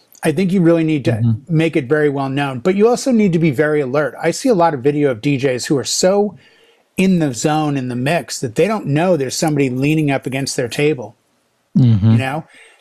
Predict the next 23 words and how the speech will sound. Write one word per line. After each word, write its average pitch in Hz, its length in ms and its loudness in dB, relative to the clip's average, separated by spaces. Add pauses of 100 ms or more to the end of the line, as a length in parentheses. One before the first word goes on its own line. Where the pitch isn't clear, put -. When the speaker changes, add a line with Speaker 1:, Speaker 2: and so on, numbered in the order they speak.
(120)
Speaker 1:
And 175 160 0
sadly, 208 460 0
I 147 60 0
did 151 160 0
a 156 40 4
wedding 156 240 2
two 160 160 -2
weeks 190 240 0
ago. 139 300 0 (480)
I 160 100 -2
had 175 140 2
a 160 60 0
gentleman 165 480 -2
who 143 80 -2
was 131 120 -2
probably 175 360 0
ninety 143 600 -2 (440)
who 160 100 4
<laughs> - 0 -
grabbed 156 840 -4 (760)
the 151 140 4
connecting 151 640 -2
piece - 540 -4